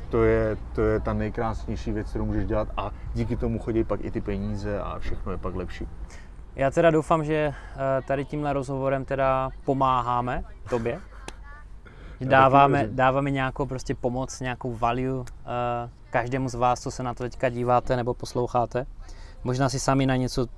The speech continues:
Speaker 2: přijdete prostě v životě a já si myslím, pro mě to nejdůležitější je, že mám, já mám spoustu videí, eh, na YouTube a podcasty a takovéhle věci. A jestli bude jediný člověk,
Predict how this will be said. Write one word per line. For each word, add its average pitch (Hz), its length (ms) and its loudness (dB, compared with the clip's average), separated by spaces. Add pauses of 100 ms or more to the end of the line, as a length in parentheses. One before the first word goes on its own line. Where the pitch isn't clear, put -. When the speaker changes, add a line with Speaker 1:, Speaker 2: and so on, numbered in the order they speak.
(120)
Speaker 2:
přijdete 123 500 0
prostě 123 280 -4
v 120 40 0
životě 120 500 2
a 123 300 6
já 123 140 -4
si - 140 -8
myslím, 131 340 -6
pro 170 200 4
mě 160 260 0 (680)
to 135 100 -4
nejdůležitější 143 760 2
je, 135 200 2
že 127 420 0 (420)
mám, 139 220 -2 (100)
já 143 120 4
mám 170 100 6
spoustu 147 400 -2
videí, 123 400 2 (120)
eh, 117 460 0 (560)
na 127 160 0
YouTube 123 560 2
a 107 280 2
podcasty 120 680 0
a 113 60 2
takovéhle 123 440 -2
věci. 117 300 -4 (400)
A 117 80 -2
jestli 131 220 0
bude 175 160 6
jediný 175 440 2
člověk, 160 600 2